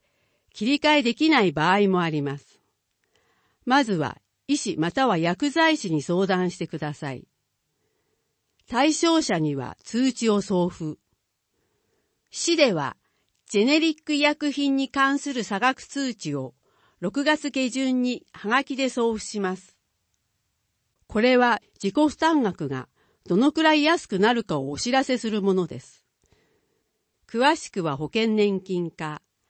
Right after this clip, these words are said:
零五零一八零八の七一六零へ。一般健康相談。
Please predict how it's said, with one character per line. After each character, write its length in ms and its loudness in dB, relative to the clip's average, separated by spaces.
零 320 2
五 260 0
零 320 -8
一 260 -6
八 300 0
零 240 -2
八 360 -8
の 240 -10
七 360 -2
一 240 -4
六 320 -6
零 80 -2
へ。 120 -18
一 180 -4
般 260 4
健 340 2
康 240 0
相 240 0
談。 280 -8